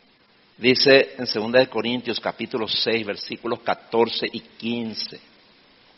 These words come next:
Segunda Corintios seis, versículos catorce y quince. Les voy a leer en la, en la Biblia de las Américas, dice:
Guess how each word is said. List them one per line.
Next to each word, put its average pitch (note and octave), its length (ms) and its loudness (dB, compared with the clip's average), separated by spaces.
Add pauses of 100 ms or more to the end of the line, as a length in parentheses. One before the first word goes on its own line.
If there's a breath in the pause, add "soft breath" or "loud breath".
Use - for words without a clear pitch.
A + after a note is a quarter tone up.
(1080 soft breath)
Segunda F3 280 8
Corintios E3+ 420 -2
seis, A2+ 520 -2
versículos B2 480 -8
catorce C3 600 0
y A2 80 -4
quince. A#2 880 -2 (1160)
Les F#2+ 120 -12
voy A2 120 0
a B2 60 8
leer A#2 160 2
en A#2+ 40 -2
la, A#2 360 -6
en F#2+ 240 -10
la G#2 100 0
Biblia A2+ 260 -2
de A#2 60 4
las A#2+ 180 4
Américas, G#2+ 520 -2
dice: G#2 380 -4